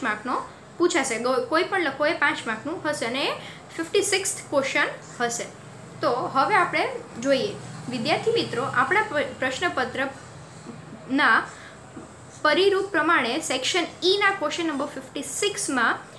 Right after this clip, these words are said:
પાંચ mark માટે આ પ્રશ્ન પૂછાશે. હવે section E,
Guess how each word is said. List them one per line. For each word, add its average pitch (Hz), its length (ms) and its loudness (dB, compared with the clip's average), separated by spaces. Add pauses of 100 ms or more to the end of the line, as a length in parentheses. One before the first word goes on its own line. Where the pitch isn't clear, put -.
(140)
પાંચ 381 340 4
mark 269 220 4
માટે 247 240 2
આ 254 60 4
પ્રશ્ન 240 400 -2 (520)
પૂછાશે. 233 440 0
હવે 262 200 0
section 320 680 0 (100)
E, 262 220 0